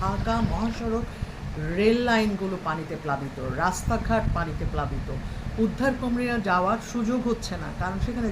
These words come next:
জ্যাম, পানি সব নিয়ে তারা সেই ত্রাণগুলো পৌঁছানোর সুযোগ পাচ্ছে না।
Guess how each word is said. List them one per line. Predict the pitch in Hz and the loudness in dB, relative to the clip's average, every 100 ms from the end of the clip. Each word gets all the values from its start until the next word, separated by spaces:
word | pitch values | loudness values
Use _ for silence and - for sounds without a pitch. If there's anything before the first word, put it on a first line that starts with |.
| 151 | 0
জ্যাম, | 180 185 180 165 - - - - | 0 0 -2 -4 -6 -6 -4 2
পানি | 196 208 220 196 - - | 4 4 2 0 -4 -2
সব | 202 247 | 0 0
নিয়ে | 226 220 214 190 175 | 2 2 2 -2 -2
তারা | 175 170 202 | -2 0 0
সেই | - 233 226 | -2 -4 -2
ত্রাণগুলো | - 175 185 208 226 214 226 - - - | -2 0 0 2 2 2 0 -4 -8 -2
পৌঁছানোর | 247 254 285 220 185 | 0 2 2 0 0
সুযোগ | - 156 151 - | -2 -2 -4 -4
পাচ্ছে | 135 - | -6 -4
না। | 131 | -4